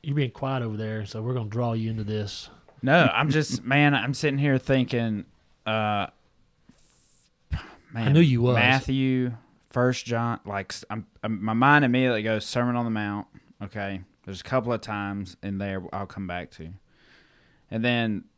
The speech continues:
Speaker 2: First John. How many times in First John does he say, "Those who love me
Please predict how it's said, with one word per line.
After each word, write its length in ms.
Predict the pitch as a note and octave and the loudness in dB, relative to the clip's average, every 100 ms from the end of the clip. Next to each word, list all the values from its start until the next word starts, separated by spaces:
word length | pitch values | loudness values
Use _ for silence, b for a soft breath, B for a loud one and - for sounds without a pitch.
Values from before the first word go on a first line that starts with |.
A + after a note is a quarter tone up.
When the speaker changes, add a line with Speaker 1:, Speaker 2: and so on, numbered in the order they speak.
| _ | _
Speaker 2:
First 300 | - B2+ A2+ | -2 0 0
John. 420 | A#2 A#2 G#2 E2 - - | -2 -2 -4 -8 -14 -8
How 160 | C#3 | -2
many 200 | D3+ D3 | 2 2
times 480 | B2+ B2+ B2+ A#2 G2+ | 0 -2 -2 -2 -6
in 100 | G2 | -10
First 320 | F2+ A2+ G2+ | -4 -4 -4
John 500 | F#2 G#2 G#2 F2 E2+ - _ | -6 -6 -6 -8 -10 -16 _
does 180 | - G#2 | -8 -6
he 100 | G2+ | -8
say, 580 | F#2+ G#2+ G2 F#2+ F#2 E2+ _ _ _ _ _ _ _ _ _ _ _ - - | -8 -4 -2 -2 -4 -8 _ _ _ _ _ _ _ _ _ _ _ -20 -8
"Those 500 | - A#2+ B2 A#2+ G2+ - | 0 4 4 2 -2 -14
who 160 | G2+ G#2 | -10 -6
love 440 | F#2+ G2 C3 D#3 A2 | -4 2 6 6 4
me 500 | G2 F2 F2 F2 | -4 -6 -6 -6